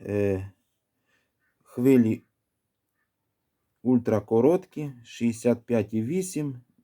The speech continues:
до семидесяти трьох мегагерц. Частотна модуляція,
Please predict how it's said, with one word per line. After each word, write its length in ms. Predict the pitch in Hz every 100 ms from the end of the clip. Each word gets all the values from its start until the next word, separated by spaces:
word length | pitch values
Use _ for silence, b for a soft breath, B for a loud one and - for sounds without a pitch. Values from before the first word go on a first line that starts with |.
| _
до 240 | 98 123 139
семидесяти 800 | - 120 117 104 104 107 - 131
трьох 360 | - 117 120
мегагерц. 840 | 92 110 107 104 95 92 85 _ _ _ _ _ _ _
Частотна 580 | 117 117 - 123 107 107
модуляція, 920 | 107 98 123 170 190 185 151 139